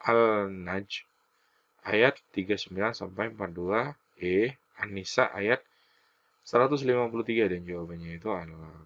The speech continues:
B, teman-teman, yaitu An-Nisa ayat seratus tiga puluh lima. Nah, ini untuk jawabannya, ya, teman-teman.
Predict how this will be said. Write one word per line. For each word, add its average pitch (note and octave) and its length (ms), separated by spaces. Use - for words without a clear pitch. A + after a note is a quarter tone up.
B, A#2+ 160
teman-teman, F2 480
yaitu E2 320
An-Nisa G2+ 560
ayat G2+ 240
seratus - 480
tiga F2 320
puluh E2+ 240
lima. F#2+ 320
Nah, E2 160
ini F2+ 240
untuk - 240
jawabannya, F2 480
ya, F#2+ 80
teman-teman. E2 360